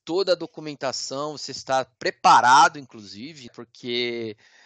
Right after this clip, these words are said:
é, quando você recebe uma auditoria, por exemplo, as perguntas, né, e, e as pessoas que vão participar dessa auditoria, elas têm que estar treinadas. Então, assim,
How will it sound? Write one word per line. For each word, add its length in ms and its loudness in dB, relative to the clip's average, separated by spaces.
é, 260 -8
quando 260 -8
você 240 -8
recebe 460 -2
uma 160 -12
auditoria, 680 -10
por 200 -10
exemplo, 480 -12
as 80 -18
perguntas, 920 -8
né, 300 0
e, 280 -6
e 40 -2
as 160 -4
pessoas 640 -6
que 240 -16
vão 340 -10
participar 800 2
dessa 260 -2
auditoria, 600 -16
elas 160 -14
têm 120 -18
que 60 -20
estar 220 -6
treinadas. 840 -6
Então, 220 -6
assim, 320 -12